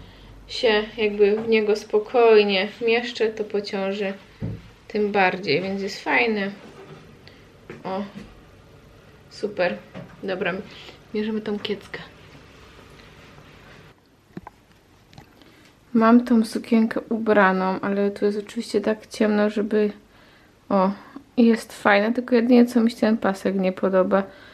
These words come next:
Tam tak fajnie wygląda, on ma być niby związany tutaj,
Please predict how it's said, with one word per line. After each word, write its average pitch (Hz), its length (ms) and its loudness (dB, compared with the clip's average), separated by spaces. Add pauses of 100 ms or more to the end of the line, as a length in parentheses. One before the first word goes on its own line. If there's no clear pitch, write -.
(240)
Tam 233 180 4
tak 208 220 0
fajnie 214 320 2
wygląda, 208 460 2
on 214 140 2
ma 202 160 4
być 202 260 0
niby 202 240 2
związany 202 720 2 (500)
tutaj, 294 440 2